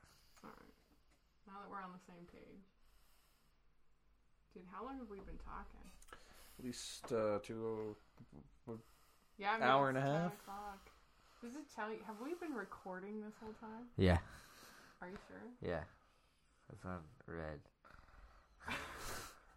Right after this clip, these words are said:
Speaker 2: That means maximum overdrive.
Speaker 3: Whatever. Uh, it doesn't say time. It just does bars and tempo.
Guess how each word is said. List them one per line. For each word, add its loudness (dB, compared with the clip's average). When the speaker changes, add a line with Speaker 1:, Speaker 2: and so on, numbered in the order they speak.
Speaker 2:
That 8
means 4
maximum 6
overdrive. 0
Speaker 3:
Whatever. 10
Uh, 6
it 0
doesn't 2
say 0
time. 0
It -4
just -4
does -2
bars 6
and -8
tempo. 0